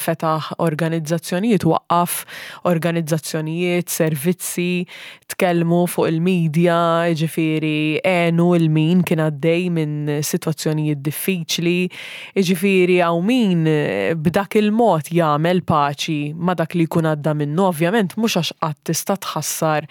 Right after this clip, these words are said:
dak li tkun għaddejt minnu, speċjalment f'każijiet, jiġifieri, eh, diffiċli immens, anke meta jkun hemm mewt, per eżempju, li ovvjament inti il-persuna qatt ma tista' ġġibha lura u ovvjament m'hemm xejn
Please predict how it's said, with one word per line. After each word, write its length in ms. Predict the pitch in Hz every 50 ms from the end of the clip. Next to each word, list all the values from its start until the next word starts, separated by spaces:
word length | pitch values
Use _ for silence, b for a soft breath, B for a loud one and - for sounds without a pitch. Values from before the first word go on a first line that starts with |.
| B B B B B B 180
dak 240 | 170 202 - - 185
li 80 | 165
tkun 240 | - - - 170 160
għaddejt 400 | 156 156 139 165 160 156 160 - 185 202
minnu, 240 | 196 196 202 226
speċjalment 960 | 220 - - - 202 190 - - 175 170 180 202 214 214 180 156 156 - - B B B B B B B
f'każijiet, 1040 | B - - - - - 196 185 185 131 170 196 196 185 170 160 160 147 - 170
jiġifieri, 640 | 170 143 156 143 156 165 160 156 156 160 160 156 156 151 151 151 160 160
eh, 220 | - 64 - 67 65 - 165 170 160 202
diffiċli 720 | 190 - - - - 226 214 180 160 - - - 175 160
immens, 420 | 156 156 170 180 190 190 180 -
anke 220 | 170 160 151 - 156
meta 180 | 151 - 165 160
jkun 220 | 156 175 165 156
hemm 180 | 151 151 151 156
mewt, 400 | 165 170 185 190 202 185 - -
per 160 | - 160 156 156
eżempju, 400 | 151 147 170 175 170 - 196 185
li 120 | 175 156
ovvjament 500 | 151 139 147 175 170 156 143 147 151 -
inti 380 | 170 160 151 - - 151 147 143 B B B B B B B
il-persuna 1080 | 185 170 - - 190 190 180 160 - - 170 160 151 151 151 151 147 147 147 143 - -
qatt 360 | - - 160 170 175 - - 170
ma 80 | 170 -
tista' 300 | 165 - - 180 170 151
ġġibha 340 | 143 165 156 151 180 190 180
lura 360 | 160 151 147 156 151 151 147
u 100 | 156 160
ovvjament 720 | 139 135 180 190 175 160 151 143 143 147 151 - - 160 151 B B B B B B B B B _ _ _ _ _ _ _ - 185
m'hemm 220 | 185 185 170 165 151
xejn 540 | - - 196 175 180 208 233 233 240 247